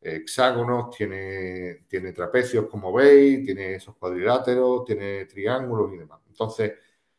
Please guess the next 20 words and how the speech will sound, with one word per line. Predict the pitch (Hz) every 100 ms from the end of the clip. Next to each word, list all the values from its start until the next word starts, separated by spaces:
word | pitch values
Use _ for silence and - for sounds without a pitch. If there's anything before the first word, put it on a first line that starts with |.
| _ _
lo | 110 113
que, | 110 104 101
eh, | 101 101 71 85 85 - _
se | -
ha | 123
hecho | 143 165
en | 151
esta | 143 147
propuesta | 156 160 165 147 151
es | 156
simular, | - 131 120 113 117 156 170 - _
¿eh? | - 135 196 -
Simular | - - 110 110 117 160 160 - _ _ _ _
ese, | 113 143 135 - - 135
ese, | 113 -
ese | 117 143 135 127
manipulativo | 131 127 120 131 127 113 131 131
físico | 131 175 160 160 156 185 - - _ _ _ _
aquí. | 98 - 82 - _
Entonces, | 92 92 127 - 95 80